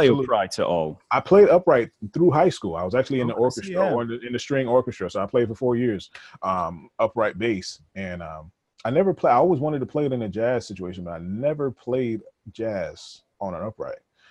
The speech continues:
Speaker 1: Um, we would always play, you know, like, the classical stuff in the string.
Speaker 2: Yeah, so it's all bowed. Yeah.
Speaker 1: Abs-, all bowl stuff, exactly. Uh, very few times I got the, the, the privilege of playing, you know, picking with, uh, with my, plucking with, with my fingers, but,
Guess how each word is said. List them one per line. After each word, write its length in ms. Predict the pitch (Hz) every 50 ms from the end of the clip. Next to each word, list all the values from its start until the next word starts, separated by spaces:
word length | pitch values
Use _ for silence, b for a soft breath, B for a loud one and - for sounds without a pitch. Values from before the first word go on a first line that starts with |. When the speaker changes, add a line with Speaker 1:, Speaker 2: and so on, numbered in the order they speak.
| b b b b -
Speaker 1:
Um, 320 | 95 95 85 82 80 80
we 100 | 92 101
would 120 | 104 104 98
always 240 | 104 107 104 98
play, 120 | - 120 107
you 80 | 120
know, 120 | 156 143 104
like, 180 | 90 87 87
the 80 | 87 90
classical 440 | - - 98 85 85 - 95 - 95
stuff 340 | - - - 87 87 - -
in 60 | 90
the 60 | 87
string. 260 | - - - 110 107
Speaker 2:
Yeah, 160 | 113 110 104 104
so 120 | - 131
it's 80 | 123 127
all 160 | 143 127 120
bowed. 560 | 117 110 123 123 117 101 95 98 92 - - -
Yeah. 240 | 104 104 101 95 82
Speaker 1:
Abs-, 100 | 80 - - - 107 113 - _ -
all 240 | 117 123 123 120
bowl 320 | 110 98 104 110 107 104 98
stuff, 340 | - - - 76 - - _
exactly. 560 | 92 104 101 87 101 92 90 85 - 73 71 - b b b b b b
Uh, 200 | b 101 101 98
very 420 | 92 90 107 131 143 147 147 139 120
few 180 | - - 127
times 320 | 120 - 127 117 113 110 104
I 60 | 104
got 180 | 98 104 101 90
the, 280 | 101 95 95 87 - -
the, 300 | - 95 92 90 90 87
the 100 | 87 90
privilege 460 | - - 139 123 113 110 104 90 92
of 100 | 90 87 _ _
playing, 360 | - 117 107 98 95 90 90
you 80 | 92 95
know, 200 | 85 78 80 78 _ -
picking 440 | 123 110 98 92 85 85 80 78 - -
with, 280 | 151 110 92 90 76 76
uh, 220 | 73 76 80 71 - -
with 180 | 90 85 73 87
my, 140 | 87 80 78 - _ 80 - _
plucking 320 | _ - 143 131 - 95 87
with, 120 | 85 80 _ _ _ -
with 160 | 92 92 -
my 180 | 90 80 80 80
fingers, 400 | - 151 156 135 104 90 82 90
but, 260 | 95 95 90 85